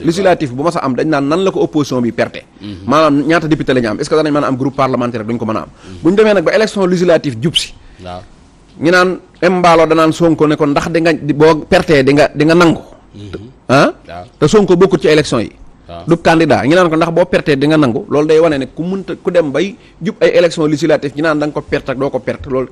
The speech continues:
Speaker 2: impopularité Macky Sall la ciy wane.
Speaker 1: Waaw.
Speaker 2: Dégg nga?
Speaker 1: Mhm.
Speaker 2: Kon ñoom xamuñu li ñuy wax.
Speaker 1: Mhm.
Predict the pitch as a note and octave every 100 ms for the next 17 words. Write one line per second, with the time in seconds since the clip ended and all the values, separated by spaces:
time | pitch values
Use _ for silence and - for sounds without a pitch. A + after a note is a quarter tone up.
0 | - E3+ F#3 F#3 F3 E3 D3 C#3+ B2+ C3
1 | B2+ B2+ C3 A#2 A2 G2+ G2 G2 A2 F#2+
2 | - - D#2+ D#2 D#2 - _ - D#3 C3
3 | F2+ - E2+ D#2+ D#3 D3 C#3 B3 - _
4 | _ _ - - E3 D#3 C3+ A#2+ A2 -
5 | - _ F#2